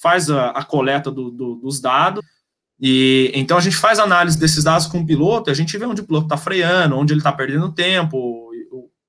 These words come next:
aonde e como ele tem que melhorar. Esse é um dos nossos papéis como engenheiro de pista, é identificar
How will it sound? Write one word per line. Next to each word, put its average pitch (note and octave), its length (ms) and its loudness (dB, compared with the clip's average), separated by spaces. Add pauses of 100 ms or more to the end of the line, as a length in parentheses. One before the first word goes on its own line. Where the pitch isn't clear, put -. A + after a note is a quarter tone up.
(300)
aonde A3 460 2
e G#3+ 140 -4
como A3+ 260 0
ele A3 120 0
tem G#3 160 -4
que G#3 100 -8
melhorar. G#3 400 2
Esse E3+ 180 0
é G#3 40 -6
um G#3 80 -4
dos G3 160 -2
nossos F3+ 280 -2
papéis D3 540 2
como C#3+ 160 -4
engenheiro C3 240 -4
de B2+ 100 -14
pista, D#3+ 280 0
é - 20 2
identificar D#3+ 720 0